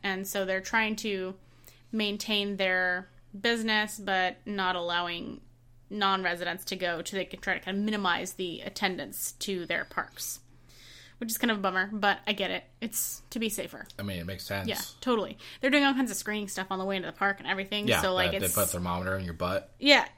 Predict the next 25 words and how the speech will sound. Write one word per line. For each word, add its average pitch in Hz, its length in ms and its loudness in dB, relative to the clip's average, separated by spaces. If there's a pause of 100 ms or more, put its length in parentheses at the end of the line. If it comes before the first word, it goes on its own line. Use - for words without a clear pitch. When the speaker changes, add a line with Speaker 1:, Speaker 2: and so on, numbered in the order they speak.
(120)
Speaker 1:
right 247 200 6
in 226 60 0
your 269 80 4
butt. 214 180 6 (180)
Yeah, 202 180 2
and 220 120 2
then 233 100 2
they 220 200 4
just 208 120 0
reuse 214 320 0
it 214 60 4
on 208 100 8
the 202 60 2
next 175 200 -4
person. 175 360 -6 (140)
Yeah. - 160 -6 (220)
<laughs> 269 80 4 (1800)
Speaker 2:
This'll 180 340 12
stop 143 320 12
the 131 80 6
spread. 151 600 12
<laughs> - 60 -10 (2000)
Speaker 1:
Um, 233 500 6 (260)
so 285 500 10
that's - 560 4